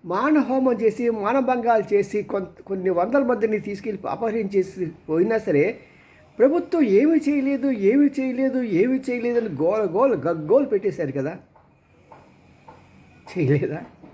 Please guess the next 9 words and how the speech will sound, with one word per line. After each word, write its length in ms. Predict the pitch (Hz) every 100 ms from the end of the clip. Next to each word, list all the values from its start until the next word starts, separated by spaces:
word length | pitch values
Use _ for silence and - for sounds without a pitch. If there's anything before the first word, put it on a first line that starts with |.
| - _ - - - - - - - _ _ _
ప్రజలు 320 | 208 247 320
పడినంత 400 | 311 269 262 254
తొందరగా 580 | 247 233 226 269 254 262
తొందరపాటుతనం 760 | 262 214 226 254 240 233 214 247
ప్రభుత్వానికి 580 | 247 196 254 247 202 180
ఉండదండి. 400 | 196 196 143 - _ _ _ _ _ _ _ _ _ _ _ _ -
ప్రభుత్వం 440 | 233 285 294 285 -
ఆలోచిస్తుంది, 1000 | 156 202 240 240 202 - 202 196 202 254 _ _ _ _ _ _ -
ఆలోచన 480 | 143 196 240 240